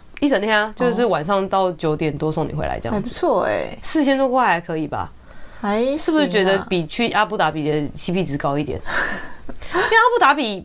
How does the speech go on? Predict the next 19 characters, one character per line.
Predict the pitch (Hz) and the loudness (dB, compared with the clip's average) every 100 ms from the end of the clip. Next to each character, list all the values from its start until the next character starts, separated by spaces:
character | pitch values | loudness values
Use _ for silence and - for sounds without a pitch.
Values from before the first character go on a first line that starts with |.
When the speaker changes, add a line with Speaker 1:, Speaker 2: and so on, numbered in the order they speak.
| - | -6
Speaker 1:
没 | 208 220 | 0 4
有 | 247 | 4
什 | 262 | 2
么 | 160 | -2
东 | 156 175 185 | 0 0 0
西， | 196 | 2
我 | 170 | 2
那 | 180 | 2
个 | 254 | 2
时 | |
候 | 202 | 2
去 | 196 233 208 185 | 0 0 0 2
那 | 185 | 0
个， | 180 151 160 - - - - | 0 0 -2 -8 -16 -14 -4
那 | 202 | 0
个 | 180 | 0
清 | 180 170 | 0 0
真 | 165 165 | 0 -2
寺， | 165 165 | -2 -2